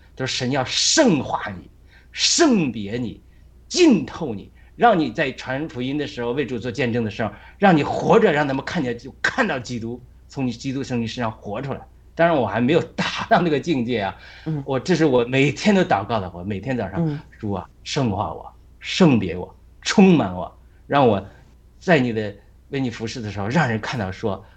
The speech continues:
Speaker 1: 反照基督的荣光，活出主来，真的是让基督在我身上彰显出来，让人看见说，看到雅鲁，他就说，哦，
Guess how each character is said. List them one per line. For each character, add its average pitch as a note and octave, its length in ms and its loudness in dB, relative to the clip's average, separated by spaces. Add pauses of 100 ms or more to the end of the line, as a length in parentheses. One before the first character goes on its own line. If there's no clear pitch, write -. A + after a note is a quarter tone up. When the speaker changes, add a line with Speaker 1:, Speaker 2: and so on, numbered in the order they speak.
Speaker 1:
反 - 400 0
照 F#3+ 160 6
基 B2 220 -4
督 A#2 100 -4
的 G#2+ 80 -4
荣 F2 240 -10
光， F2+ 180 -10 (280)
活 D#3+ 340 2
出 E3 180 2
主 - 200 -10
来， - 200 -16 (360)
真 E3+ 120 6
的 F#3 80 8
是 D3+ 60 4
让 B2+ 160 2
基 A#2+ 140 -6
督 A2+ 260 -4 (420)
在 C#3 160 2
我 A2+ 100 2
身 C3 160 -4
上 A2+ 260 -2
彰 F#3 240 6
显 B2 180 0
出 G#2+ 60 -8
来， G#2 100 -10
让 C3 140 -6
人 A#2+ 100 -6
看 C3 160 -10
见 G2+ 160 -8
说， G2+ 220 -10 (520)
看 A3+ 160 2
到 D3+ 140 4
雅 A2+ 200 -2
鲁， A#2+ 180 -6 (340)
他 - 80 -16
就 C3+ 160 -6
说， A2 220 -10
哦， A#2 180 -8